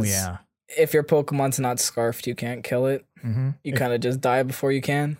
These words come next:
Speaker 1: If you don't have the one thing that takes out Galarian Darmanitan, it just sweeps through your team.
Speaker 2: Yeah. And, and doubles, it doesn't matter 'cause you run Whimsicott with Tailwind, then you just hit with your Sidemon after you outspeed it.
Speaker 1: For
Speaker 2: 'Cause
Speaker 1: sure.
Speaker 2: dynamic speed changes. Yeah.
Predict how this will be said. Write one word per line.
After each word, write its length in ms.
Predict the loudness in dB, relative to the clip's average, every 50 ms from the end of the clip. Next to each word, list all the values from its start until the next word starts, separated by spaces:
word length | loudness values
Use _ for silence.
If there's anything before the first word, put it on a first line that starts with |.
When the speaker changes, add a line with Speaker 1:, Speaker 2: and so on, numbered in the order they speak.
| -2
Speaker 1:
If 100 | 0 2
you 100 | 2 4
don't 160 | 2 4 2 2
have 180 | 2 2 2
the 80 | 2 0
one 400 | 2 2 2 2 2 2 2 2
thing 320 | 0 0 0 0 0 0
that 140 | -2 -2 -4
takes 340 | -4 -2 -2 -2 -4 -4 -4
out 300 | -2 -2 -2 -4 -6 _ _ _ _ -2
Galarian 380 | 0 2 2 2 2 2 2 2
Darmanitan, 520 | 2 2 0 0 0 -2 -2 -4 -4 -6 -6
it 100 | -6 -8
just 300 | -8 -10 -10 -10 -10 -8
sweeps 420 | -8 -6 -4 -4 -2 -2 -4 -4
through 160 | -4 -4 -2 -2
your 120 | -2 -4
team. 360 | -4 -6 -10 -8 -8 -10 -10 -12 _ _ _ _ _ _ _ _ _ -12
Speaker 2:
Yeah. 420 | -8 -4 -2 -2 0 0 -2 -4 -6 -8 -10 _ -2
And, 400 | 0 2 2 2 2 0 0 0
and 280 | 0 2 2 0 0 2
doubles, 400 | 2 4 4 6 4 4 4 4
it 80 | 2
doesn't 280 | 2 2 0 0 -2 -4
matter 300 | -2 -2 0 0 0 0
'cause 320 | 0 0 0 0 0 -4 -4 -2
you 140 | -2 2
run 240 | 2 4 2 2 2
Whimsicott 540 | 2 2 2 2 0 0 0 0 2 2 2
with 140 | 0 0 -2
Tailwind, 640 | -2 0 2 2 4 2 2 0 0 -2 -4 -2 -2
then 160 | -2 -2 -2
you 100 | -4 -4
just 400 | -2 -2 -2 -2 -2 -4 -6 _ _ _ _ -10 -6
hit 220 | -2 0 0 0
with 160 | 0 -2 0
your 100 | 0 -2
Sidemon 720 | 0 0 0 0 0 -2 -2 -2 0 0 -2 -2 -4 -8 -12 _ _ _ _ _ -16 -16 -16 -16 _ -8
after 240 | -6 -6 -6 -4 -2
you 100 | 0 2
outspeed 380 | 2 2 0 -2 -2 0 2 2
it. 220 | 2 2 0 -4 _ _
Speaker 1:
For 140 | -4 -2 0
Speaker 2:
'Cause 80 | 2 2
Speaker 1:
sure. 100 | 2 2
Speaker 2:
dynamic 420 | 2 2 2 0 -2 0 0 -2
speed 260 | -2 -2 -2 -4 -4
changes. 500 | -2 -4 -4 -2 -2 -2 -2 -4 -4 -6 -2
Yeah. 280 | 0 0 0 0 -2